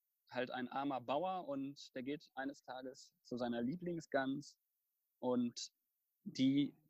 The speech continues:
hat ein goldenes Ei gelegt in das Nest. Und ja, der, der Bauer ist völlig verblüfft und lässt das Ei schätzen.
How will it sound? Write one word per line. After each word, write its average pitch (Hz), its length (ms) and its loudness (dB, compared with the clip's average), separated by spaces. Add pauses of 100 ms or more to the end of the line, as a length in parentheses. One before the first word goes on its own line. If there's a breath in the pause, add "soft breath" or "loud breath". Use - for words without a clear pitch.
(160)
hat - 480 2 (480)
ein 110 420 -2
goldenes 120 420 2
Ei 120 140 4
gelegt - 400 -2
in - 100 2
das - 160 -4
Nest. - 400 -12 (680)
Und 113 420 6
ja, 147 100 -2 (160)
der, - 80 -6 (420)
der 120 80 -8
Bauer 123 280 6
ist - 420 -4 (300)
völlig - 440 -2 (100)
verblüfft 120 600 0
und 117 240 -4 (680)
lässt 120 240 0
das 127 180 2
Ei 127 340 2
schätzen. 147 640 -6